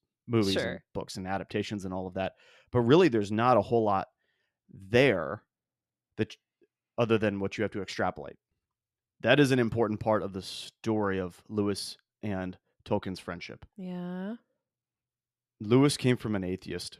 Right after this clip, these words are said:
Speaker 1: background.
Speaker 2: Mm-hmm.
Speaker 1: And at some point, he became, as, as a young man, he became a theist. And then at some point chose Christianity. He was an Anglican.
Speaker 2: Mm-hmm.
Speaker 1: Tolkien was instrumental in his conversion to Christianity
Speaker 2: Yeah.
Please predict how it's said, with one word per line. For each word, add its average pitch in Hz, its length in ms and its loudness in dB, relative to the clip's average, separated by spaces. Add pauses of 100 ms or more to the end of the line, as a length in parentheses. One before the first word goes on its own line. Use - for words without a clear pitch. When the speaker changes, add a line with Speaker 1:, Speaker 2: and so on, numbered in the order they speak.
(120)
Speaker 1:
background. - 440 -10 (200)
Speaker 2:
Mm-hmm. 175 360 -14
Speaker 1:
And 98 260 -6
at 98 140 -8
some 135 220 4
point, 123 360 2 (320)
he 110 160 0
became, 101 500 -4
as, 98 180 -6
as 101 200 -8
a 101 60 -2
young 101 200 0
man, 95 180 -4
he 104 120 -2
became 104 360 0
a 98 60 0
theist. 90 560 -6 (920)
And 110 160 2
then 104 140 4
at 92 100 -4
some 110 240 2
point 98 320 -4 (240)
chose 92 540 -2 (240)
Christianity. 101 760 -2
He - 80 -10
was 98 100 -6
an 98 60 -6
Anglican. 95 460 -2
Speaker 2:
Mm-hmm. - 80 -20 (1120)
Speaker 1:
Tolkien 165 320 4
was 123 120 2
instrumental 107 560 0
in 98 80 -6
his 98 140 -6
conversion 101 420 -8
to 95 60 -12
Christianity 104 760 -8
Speaker 2:
Yeah. 202 360 -8